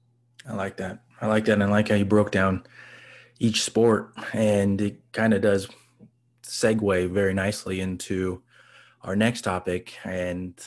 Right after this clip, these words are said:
whenever I think about the specificity of sport, as literally, I'll say my whole graduate program, just constantly <laughs> writing about the specificity of sport. And it's probably because my emphasis was in sport performance.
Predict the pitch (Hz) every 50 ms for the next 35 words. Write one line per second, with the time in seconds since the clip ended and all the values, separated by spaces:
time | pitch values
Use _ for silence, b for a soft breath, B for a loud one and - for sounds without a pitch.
0 | - - - - - 110 113 113 113 117 110 107 - - 113 117 101 98 92 92
1 | - - 95 - - 104 98 - 104 101 - 104 95 - - 101 95 87 - -
2 | - - 98 90 87 90 - - _ _ _ _ - 107 101 95 95 101 110 104
3 | 95 95 90 90 90 90 92 - _ _ _ - 82 85 - - 92 90 92 92
4 | 90 90 87 - 95 92 90 90 87 76 - - 78 - - - 92 92 90 90
5 | 90 87 85 92 b b b b b b b b _ _ - - - - 107 -
6 | - - - 101 98 95 - - - - 139 107 - 131 123 104 117 113 104 101
7 | 95 95 - 104 - - 104 95 - - - - 98 92 - 98 101 98 - -
8 | - 101 92 95 - B B B B B B _ 123 127 - - 135 135 123 123
9 | 123 123 - 139 135 110 95 - - - _ _ - 92 95 92 90 87 90 -
10 | - 90 - 90 92 82 90 87 82 - - 98 98 - - - - 95 90 90
11 | 90 95 98 - - -